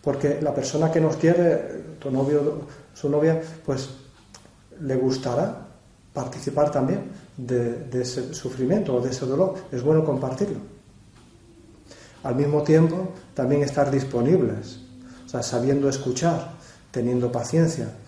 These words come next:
dedicando tiempo, sabiendo ahondar quizá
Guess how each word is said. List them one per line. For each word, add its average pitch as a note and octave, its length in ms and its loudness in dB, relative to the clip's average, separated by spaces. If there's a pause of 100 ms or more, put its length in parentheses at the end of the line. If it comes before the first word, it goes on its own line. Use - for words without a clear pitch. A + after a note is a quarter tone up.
(180)
dedicando B2+ 520 0
tiempo, D3+ 320 2 (840)
sabiendo C#3+ 420 2
ahondar C#3 520 6
quizá C#3+ 380 -2